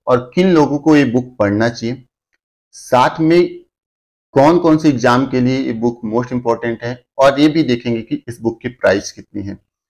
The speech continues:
पेज क्वालिटी क्या है, content कैसा दिया है, explanation कैसा है और, अ, diagram किस तरीके से explain किया है और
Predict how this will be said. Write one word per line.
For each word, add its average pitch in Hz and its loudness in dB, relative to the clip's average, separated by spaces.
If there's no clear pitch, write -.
पेज 175 4
क्वालिटी 143 2
क्या 135 2
है, 135 -2
content 143 0
कैसा 123 2
दिया 117 0
है, 120 0
explanation 123 0
कैसा 117 2
है 123 -2
और, 117 6
अ, 120 6
diagram 127 2
किस 160 -2
तरीके 120 -2
से 127 -4
explain 127 0
किया 123 2
है 151 2
और 135 0